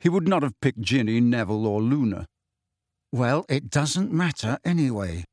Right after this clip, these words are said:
said Harry through gritted teeth, because we still don't know how to get there.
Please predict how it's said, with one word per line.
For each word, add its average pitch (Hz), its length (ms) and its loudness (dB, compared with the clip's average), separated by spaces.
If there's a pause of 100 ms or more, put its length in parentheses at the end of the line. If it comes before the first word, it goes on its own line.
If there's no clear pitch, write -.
(140)
said 135 240 0
Harry 131 320 2
through 139 240 0
gritted 120 400 -2
teeth, 113 340 -4 (160)
because 156 420 -2
we 147 100 0
still 175 580 0
don't 156 380 0
know 127 320 2
how 117 260 -2
to 135 160 -4
get 160 400 -4
there. 87 320 -4